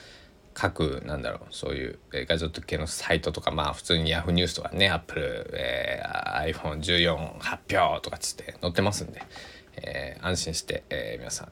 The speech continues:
寝ておいてください。あの、まともに見ると多分九十分とか、え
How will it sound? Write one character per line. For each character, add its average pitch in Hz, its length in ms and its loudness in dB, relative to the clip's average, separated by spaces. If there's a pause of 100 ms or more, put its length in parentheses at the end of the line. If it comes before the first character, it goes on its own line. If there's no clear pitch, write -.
寝 82 100 -4
て 80 120 -6
お 73 40 -2
い 71 40 -4
て 62 60 -6
く 64 60 -4
だ 76 60 -2
さ - 140 0
い。 - 20 4
あ 82 40 -2
の、 82 80 -2
ま 92 160 6
と 151 100 10
も 156 100 10
に 151 280 8 (380)
見 135 160 10
る 101 140 8
と 78 120 4
多 - 180 -6
分 80 280 2
九 135 160 12
十 131 140 8
分 82 240 2
と - 100 0
か、 - 380 0 (280)
え - 540 -6